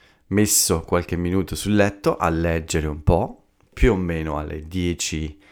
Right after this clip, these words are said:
e un quarto. Sono sicuro, eh, di essere stato sveglio fino alle dieci e trenta o alle dieci e quaranta.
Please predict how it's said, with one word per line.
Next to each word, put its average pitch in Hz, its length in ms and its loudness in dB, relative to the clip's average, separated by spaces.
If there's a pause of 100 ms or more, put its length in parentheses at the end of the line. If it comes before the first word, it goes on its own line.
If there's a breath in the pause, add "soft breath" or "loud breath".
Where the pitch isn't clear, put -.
(140 soft breath)
e 69 120 -8
un 80 140 -6
quarto. 107 720 2 (840 soft breath)
Sono 80 300 -2
sicuro, 82 680 2 (320 loud breath)
eh, 80 640 -8 (480 soft breath)
di 82 560 -4 (120)
essere 82 640 -2
stato 87 440 0
sveglio 85 1000 0 (480 soft breath)
fino 95 380 0
alle 78 200 2
dieci 85 260 -2
e - 140 -6
trenta 90 420 2
o 69 40 -6
alle 78 100 -8
dieci 78 320 -8
e - 60 -20
quaranta. 67 600 -2